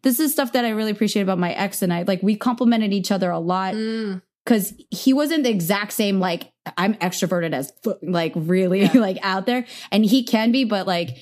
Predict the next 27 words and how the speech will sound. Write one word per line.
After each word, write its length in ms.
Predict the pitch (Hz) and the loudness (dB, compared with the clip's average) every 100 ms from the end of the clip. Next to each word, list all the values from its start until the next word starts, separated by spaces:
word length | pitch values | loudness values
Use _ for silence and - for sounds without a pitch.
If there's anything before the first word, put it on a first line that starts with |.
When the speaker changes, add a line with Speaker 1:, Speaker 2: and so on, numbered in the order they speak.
| - - _ | -20 -20 _
Speaker 1:
it 80 | 208 | 2
was 180 | 220 - | 2 2
different. 320 | 220 220 185 | 2 2 0
Like, 120 | 170 | 0
we 220 | 190 190 | 2 0
kinda 280 | - - 247 | -2 2 4
see 540 | 226 - 233 240 247 - | 2 0 4 4 4 0
and 220 | 202 196 190 | 0 0 0
feel 560 | - 214 208 202 208 | 2 2 2 -2 -4
and 220 | 185 180 | 0 2
gather 320 | 170 180 185 196 | 2 0 0 -2
info 360 | 175 175 190 | 0 0 0
in 160 | 180 160 | 0 0
different 380 | 170 165 170 170 | 0 0 -2 0
ways, 280 | 156 175 180 | 0 -2 -2
but 180 | 185 - | -4 -2
I 140 | 175 | -2
thought 240 | - 233 240 | 0 0 0
was 120 | 240 | -2
Speaker 2:
Mm. 40 | |
Speaker 1:
complimentary. 540 | - 170 185 165 165 156 | -2 -2 0 0 0 -2
So 240 | 156 208 - - - - | -2 -2 -4 -14 -20 -2
that's, 300 | 254 320 339 - | -2 0 -6 -2
I, 100 | 247 | 0
something 440 | 311 320 277 214 - - | 2 2 2 0 -8 -4
I 160 | 220 | -2
think 240 | 247 262 | 0 -2